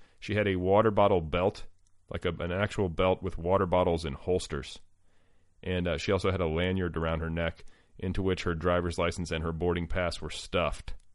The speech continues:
And, uh, she was sitting right in front of me, and she was so absurd that she made me feel good about things.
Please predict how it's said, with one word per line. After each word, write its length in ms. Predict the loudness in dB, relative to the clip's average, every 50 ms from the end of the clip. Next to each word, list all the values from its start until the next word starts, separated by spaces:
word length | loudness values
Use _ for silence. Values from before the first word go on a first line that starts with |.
| -20 _ -20 _ _ _ _ _ _ -20 -20 _ _ _ _ _ _ -8
And, 220 | -6 -4 -4 -2
uh, 200 | -2 -2 -4 -4
she 160 | -4 -2 -2
was 140 | -2 -2 0
sitting 220 | 0 0 0 2
right 140 | 2 2 0
in 100 | 0 -2
front 200 | -2 0 0 2
of 80 | 2 2
me, 200 | 2 0 -2 -4 -8 -16 -20 -20 _ _ -6
and 140 | -6 -4
she 100 | -2 0
was 160 | 0 0 0 4
so 140 | 6 6
absurd 720 | 6 6 4 -2 0 2 4 8 8 8 6 6 2 -2 -6 -10 -16 _ _ _ _ _ -2
that 160 | -2 -2 0
she 120 | 0 0
made 200 | 4 4 6 6
me 100 | 6 4
feel 180 | 2 2 0 -2
good 200 | 2 2 2 2
about 240 | 4 2 0 0 -2
things. 400 | -4 -8 -8 -8 -10 -14 -16